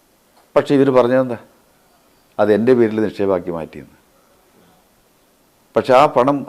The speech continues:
ആരാ പിൻവലിക്കുന്നത്? ഈ ഇ പി ജയരാജനും കെ വി രാമകൃഷ്ണൻ കൂടിയാണ്. എത്ര? ഇരുപത്തഞ്ച് ലക്ഷത്തി അയ്യായിരം.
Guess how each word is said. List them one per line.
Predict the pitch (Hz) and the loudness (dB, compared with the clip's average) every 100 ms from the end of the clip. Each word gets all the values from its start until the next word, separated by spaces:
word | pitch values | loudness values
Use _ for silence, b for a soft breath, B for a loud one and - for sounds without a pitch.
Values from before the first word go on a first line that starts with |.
| 113 | 0
ആരാ | 131 117 | 0 0
പിൻവലിക്കുന്നത്? | 113 127 120 117 101 92 _ _ _ _ _ _ _ _ _ - | -2 -2 -4 -6 -8 -14 _ _ _ _ _ _ _ _ _ -8
ഈ | 123 123 | -4 -4
ഇ | 110 | -2
പി | 131 120 | 0 4
ജയരാജനും | 117 120 117 117 123 - _ _ | 4 4 2 -4 -10 -20 _ _
കെ | 117 117 | -2 0
വി | 123 | 2
രാമകൃഷ്ണൻ | 117 120 110 120 | 2 0 -2 -6
കൂടിയാണ്. | 113 110 104 101 _ b b - | -4 -4 -4 -8 _ b b -12
എത്ര? | 92 117 113 - | -4 -4 -4 -6
ഇരുപത്തഞ്ച് | 98 120 127 113 117 | -2 0 0 -2 -4
ലക്ഷത്തി | 104 110 101 | -2 -4 -2
അയ്യായിരം. | 101 104 98 90 | 0 2 0 -2